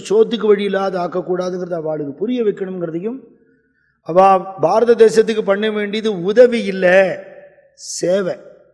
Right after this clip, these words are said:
அப்படிங்கிறத அவளுக்கு புரிய வைக்கிறதுக்கான ஒரு எண்ணம் இருக்கு. ஆனா சடார்னு மனசுல ஒரு எண்ணம் தோணி அதை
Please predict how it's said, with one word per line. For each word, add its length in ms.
அப்படிங்கிறத 440
அவளுக்கு 380
புரிய 220
வைக்கிறதுக்கான 800
ஒரு 160
எண்ணம் 360
இருக்கு. 500
ஆனா 160
சடார்னு 560
மனசுல 300
ஒரு 140
எண்ணம் 320
தோணி 280
அதை 200